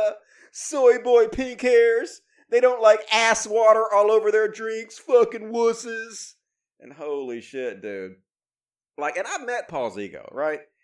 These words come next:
Now, I know he's probably never had, like, a manual labor job. I can tell just by looking at him. And so he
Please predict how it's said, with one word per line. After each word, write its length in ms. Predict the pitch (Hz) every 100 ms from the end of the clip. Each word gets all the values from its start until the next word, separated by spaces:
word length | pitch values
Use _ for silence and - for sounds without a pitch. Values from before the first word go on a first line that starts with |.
| _ 170
Now, 100 | 185
I 140 | 240
know 160 | 233 196
he's 180 | 185
probably 400 | - 131 123 120
never 300 | 120 101 104
had, 320 | 101 98 92 87
like, 160 | 80
a 300 | 78 69 64 -
manual 340 | 80 90 95
labor 300 | 90 95 90
job. 360 | 87 90 92 78
I 20 |
can 160 | - _
tell 320 | - 85 87
just 220 | 82 -
by 80 | 78
looking 320 | 80 - 82
at 120 | 82
him. 240 | 87 82 82
And 120 | 82
so 120 | 90
he 100 | 110